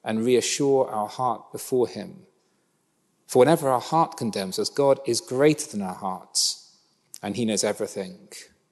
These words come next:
Don't let your heart talk to you. Let God, God who is greater than our hearts, talk to your heart. And what the word of God does, actually what John does as he applies the word of God,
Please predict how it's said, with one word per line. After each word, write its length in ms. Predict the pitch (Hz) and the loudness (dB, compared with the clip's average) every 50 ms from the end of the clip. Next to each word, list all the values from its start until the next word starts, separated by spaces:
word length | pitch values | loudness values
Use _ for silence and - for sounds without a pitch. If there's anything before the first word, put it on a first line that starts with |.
| _ _ _ _ _ _ _ _ _ _ _ _ _ _ _ _ _ _ _ _ _ _ _ _ _ _ _ _ _ _ - | _ _ _ _ _ _ _ _ _ _ _ _ _ _ _ _ _ _ _ _ _ _ _ _ _ _ _ _ _ _ 4
Don't 160 | - 185 180 | 6 6 6
let 120 | 170 143 120 | 6 2 2
your 100 | 117 113 | 0 0
heart 320 | - 151 143 135 - - | 2 2 2 2 2 0
talk 180 | - 143 117 - | 0 -2 0 -2
to 80 | - - | -4 -4
you. 460 | 131 135 127 104 101 110 131 151 156 - - - - - | -2 -2 -2 -2 -2 -2 -4 -6 -8 -10 -14 -20 -12 -2
Let 280 | - 143 127 - - - | 0 0 0 0 0 2
God, 380 | - 180 156 143 131 120 - - - - - - - - _ _ _ _ _ _ _ _ | 4 6 6 6 6 4 2 0 0 -2 -4 -12 -20 -20 _ _ _ _ _ _ _ _
God 240 | - - 139 - 123 | 4 6 6 6 6
who 140 | - 139 127 | 4 2 0
is 140 | 123 113 - | 0 0 -2
greater 400 | - 139 147 151 151 151 - 131 | -2 0 2 2 2 0 -2 -6
than 120 | 127 113 | -6 -6
our 160 | 98 95 95 | -6 -6 -8
hearts, 480 | 95 - 104 101 104 101 - - - - | -8 -8 -8 -8 -10 -10 -6 -4 -4 -2
talk 520 | - - - 139 131 113 - - - - - - | 0 4 6 6 6 4 2 -6 -16 -18 -16 -14
to 140 | - - 131 | -10 -6 -2
your 180 | 120 113 110 110 | 2 2 2 2
heart. 400 | - - 165 156 120 95 - - | 2 2 4 4 4 2 0 -2
And 140 | 127 120 127 | 0 4 4
what 180 | 175 175 175 | 4 4 4
the 80 | - 139 | 2 0
word 340 | 123 131 151 160 160 151 139 | 4 6 6 6 6 6 4
of 140 | 127 - | 2 0
God 340 | - 123 113 110 101 - - | 0 0 0 0 0 -2 0
does, 800 | - 190 208 143 98 113 131 170 196 - - - - - - - - - _ _ - | 2 2 2 2 0 -2 -4 -2 0 2 2 2 2 0 -2 -8 -16 -20 _ _ -4
actually 280 | - 123 120 - 139 143 | -4 -2 0 2 2 2
what 100 | 131 - | 2 4
John 240 | - 175 180 165 | 4 4 4 4
does 180 | 147 147 123 - | 4 4 2 2
as 240 | - - 131 123 - | 0 -2 -4 -4 -2
he 100 | - 135 | 0 0
applies 840 | 123 117 - - - - 165 175 190 220 202 175 139 120 113 - - | 0 -2 -2 -6 -2 2 2 4 4 4 4 4 4 4 2 0 0
the 100 | 123 131 | 0 0
word 280 | 113 110 127 123 113 104 | 2 4 4 4 4 2
of 120 | 107 - | -2 -2
God, 440 | - 113 101 92 87 90 104 113 117 | -2 -2 -4 -4 -4 -8 -12 -6 0